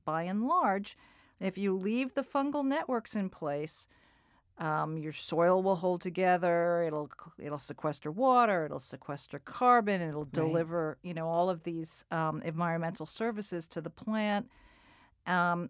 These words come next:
Speaker 1: and if you don't add fertilizer, you don't suppress the plant's, um, uh, reach out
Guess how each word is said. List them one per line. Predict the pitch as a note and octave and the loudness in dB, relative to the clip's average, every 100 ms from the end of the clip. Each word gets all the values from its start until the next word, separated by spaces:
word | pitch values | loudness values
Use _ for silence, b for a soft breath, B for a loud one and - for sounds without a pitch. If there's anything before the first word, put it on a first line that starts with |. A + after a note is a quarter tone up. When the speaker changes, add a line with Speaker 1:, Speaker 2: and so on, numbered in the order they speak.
| - | -6
Speaker 1:
and | F3+ F3+ F3+ F3+ F3+ | 0 2 2 0 -2
if | F#3 F3 - | -4 -4 -6
you | F3 D#3+ - | -8 -8 0
don't | E3+ F3 F#3 - - | 2 2 -2 -6 -2
add | D#3+ E3 | 0 0
fertilizer, | - - F#4+ G4 A#3 F#3+ F#3 F#3 G#3 A3 | -2 -2 2 4 4 4 2 0 -2 0
you | B3 F#3+ | -2 -4
don't | E3+ E3+ F3 E3+ - | -4 -2 0 -2 -6
suppress | - - E3 - - F#3+ A#3 D#4+ G3 - - - - | -6 -2 -2 -4 -12 -2 0 0 -2 -4 -8 -8 -8
the | F#3+ | -10
plant's, | F#3+ - F#3 G3 G3+ G#3+ - - - b b b b - | -10 -10 -4 0 0 -2 -4 -10 -12 b b b b -2
um, | G#3+ G3+ G3 G3+ b b b b b b | 2 4 2 0 b b b b b b
uh, | - F3+ F3 | -2 2 2
reach | F3+ A#3 F4+ - | 4 2 2 2
out | F3+ D3+ A#3+ - | 2 2 0 -2